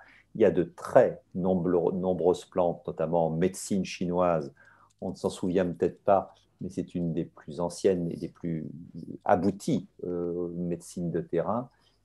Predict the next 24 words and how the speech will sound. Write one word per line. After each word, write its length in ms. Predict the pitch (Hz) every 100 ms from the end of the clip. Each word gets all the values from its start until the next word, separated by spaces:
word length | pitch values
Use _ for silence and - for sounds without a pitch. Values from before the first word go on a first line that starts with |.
| -
Et 120 | 113
ce 160 | - -
qui 120 | -
se 120 | -
passe, 340 | - 123 - - -
c'est 120 | 101
que, 160 | - 98 92 87 92 -
euh, 480 | 92 85 87 87 87
c'est 280 | - 87 -
une, 260 | 90 85
un 80 | -
des 100 | 87
derniers 340 | 82 101 110 110
pays 320 | - 92 90
au 100 | 85
monde 420 | 90 113 131 131 _ _ _ -
à 100 | 92
avoir 460 | 87 101 92 - - _ _ _ - 92
eu 100 | 110
besoin 460 | 90 110 98 107 120
d'importer 640 | 107 98 120 - - 131
de 80 | 120
la 80 | 98
médecine, 680 | 90 92 - - 107 107 107